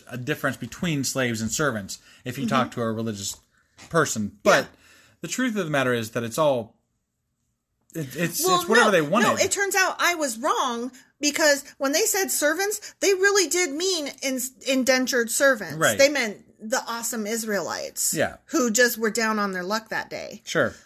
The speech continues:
Speaker 2: But the slaves actually are really slaves. They
Speaker 1: Yeah.
Speaker 2: are property.
Speaker 1: And
Speaker 2: they
Speaker 1: they
Speaker 2: are
Speaker 1: don't give a
Speaker 2: passed
Speaker 1: fuck
Speaker 2: down.
Speaker 1: about 'em
Speaker 2: Yeah.
Speaker 1: at all.
Speaker 2: Yeah.
Speaker 1: So.
Speaker 2: And, you know, seeing the way our, um,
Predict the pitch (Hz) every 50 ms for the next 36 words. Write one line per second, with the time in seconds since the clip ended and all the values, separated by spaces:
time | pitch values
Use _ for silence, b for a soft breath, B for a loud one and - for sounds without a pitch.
0 | B B _ _ - 254 233 202 160 - _ _ _ _ _ _ _ _ 240 226
1 | 233 - 277 277 277 285 285 - - - _ _ 214 240 240 - - 285 262 240
2 | 226 220 220 220 202 214 214 202 208 208 - - 208 190 147 107 95 - - -
3 | - _ _ - 220 220 226 233 226 226 - - - 285 277 302 302 - 226 202
4 | - - - 196 156 92 - - - _ _ _ 131 131 135 - 143 139 - -
5 | - 135 131 139 127 123 123 226 240 240 - - 202 170 131 - - - - -
6 | - _ - 131 143 139 123 107 101 92 90 90 _ _ - 320 349 294 113 98
7 | 82 78 _ _ _ _ - - 320 320 240 208 - _ _ _ _ _ _ _
8 | _ _ _ - 233 233 233 226 226 226 226 220 214 214 185 - _ _ _ _
9 | _ _ - 220 269 285 262 254 247 247 254 B B B B B - - 277 277
10 | 311 320 330 339 320 285 277 277 277 277 277 247 - - 220 226 226 233 226 226
11 | 226 220 220 220 220 - - - 220 220 208 202 202 202 202 208 226 220 -